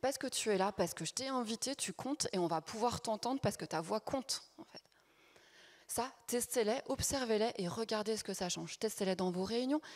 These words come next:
testez-les aussi dans vos relations interpersonnelles, que ce soit dans les mails, dans les réseaux internes, tous les moments où il y a des interactions. Parce que finalement, en fait, on se rend compte qu'il n'y a jamais eu autant d'outils, en fait, pour converser et qu'on n'y arrive pas vraiment.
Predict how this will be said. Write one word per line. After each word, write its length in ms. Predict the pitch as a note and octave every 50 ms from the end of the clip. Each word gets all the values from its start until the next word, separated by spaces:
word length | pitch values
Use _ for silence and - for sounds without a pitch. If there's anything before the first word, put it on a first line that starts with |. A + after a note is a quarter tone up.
| - -
testez-les 320 | - F#3 - - F3+ F3 F3
aussi 240 | E3+ E3+ - F3+ E3
dans 120 | D#3+ D#3
vos 120 | D#3 E3
relations 640 | D#3 - A3+ A#3 A#3+ B3 B3+ B3 - - - C4+ C4+ - - - - -
interpersonnelles, 680 | F#3 E3+ - F3+ E3+ - - G3 - - A3 A#3+ B3 A#3+
que 120 | - E3+
ce 80 | D3+ -
soit 120 | D#3+ C#3
dans 120 | B2+ E3
les 160 | F3 G3 G#3 A3
mails, 180 | A#3+ B3 A#3+
dans 100 | G3 F#3+
les 120 | E3 D#3+ F3
réseaux 340 | E3+ F#3 F#3+ F#3 F3+ G3
internes, 320 | G3+ G3+ G3+ - B3 B3 - - - - - -
tous 140 | - - C#4
les 140 | C4+ C#4 B3+
moments 300 | B3+ A#3 A#3 A#3+ A#3+ A#3+
où 40 |
il 60 | A3 G3
y 40 |
a 40 | F#3
des 200 | F3 F3+ F3 D#3+
interactions. 600 | F3 E3 E3+ - F#3 F3 F3 E3 - - - - - _ - - - - - - - -
Parce 160 | - F#3 F#3
que 120 | - G3+ F3
finalement, 440 | - - G#3 G#3+ G#3 A3 B3+ C4+ C#4
en 60 | B3
fait, 200 | - G#3+ - -
on 120 | F#3 F3
se 80 | - -
rend 160 | - G#3 G#3+
compte 220 | - C4 C#4 C4+
qu'il 120 | - A3 F3+
n'y 60 | D#3+
a 40 | D3+
jamais 260 | - G3+ G#3+ A3+ A#3+
eu 100 | A#3 A#3
autant 380 | A#3+ B3+ C4 - - D4+ C#4+ B3+
d'outils, 600 | G3+ F3+ E3 G#3 B3 C#4+ - - - - C#4+ C#4+
en 120 | B3+ A3
fait, 180 | G#3+ - F3+ E3+
pour 200 | - - - -
converser 460 | - F#3+ F#3 F3 E3+ F3 - - F4+ - - - - - -
et 100 | - E3+
qu'on 200 | - - G3 F#3+
n'y 120 | E3+ F#3+
arrive 260 | F#3+ G3+ G#3 A3 A3 -
pas 140 | - C4 B3
vraiment. 340 | A#3 A3 G3 F3 E3+ D#3+